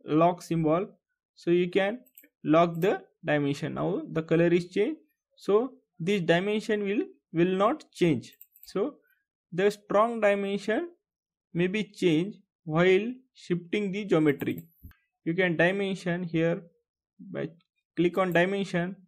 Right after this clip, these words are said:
and click the first point and the second point and press the middle mouse button. So,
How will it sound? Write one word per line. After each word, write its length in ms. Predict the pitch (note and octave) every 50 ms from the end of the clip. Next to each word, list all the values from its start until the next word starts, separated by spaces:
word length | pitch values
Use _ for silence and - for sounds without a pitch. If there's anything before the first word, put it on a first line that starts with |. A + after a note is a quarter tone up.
| _ _ _
and 280 | E3 D#3+ D#3+ E3+ F#3+ F#3+ - _ _ _ _ _ _ _ _ _ _
click 240 | - F3 G3 F#3 F#3
the 300 | F#3 G#3+ A3 A3 A#3 A3+ _ _ _ _ _ _ _
first 300 | F#3 F#3+ G#3 - - _
point 380 | - F3+ F3+ F3+ F3+ F#3 - - _ _ _ -
and 240 | D#3+ D#3 D#3+ E3
the 200 | E3 G3+ B3 F4 - _ _ _ _ _ _ _ _ _ _ _ _ _ _ _ _
second 380 | - - F#3 F3 F3+ E3 -
point 320 | - D3 B2 - - E3 - _ _ _
and 340 | - - D3+ E3 F#3 G#3 B3+ - _ _ _ _ _ _ _ _ _ _ _ _
press 220 | E3 F3 F#3+ F#3+ F#3
the 200 | F3 G3 A3 B3
middle 320 | G#3 F3 F3 E3+ E3+ E3
mouse 220 | D#3 C#3+ C3 B2+ B2
button. 320 | B2 B2 A2+ - - - - _ _ _ _ - - - - - _ _ _ _ _ _ _ _ _
So, 360 | _ - - F3+ F#3+ B3 C4+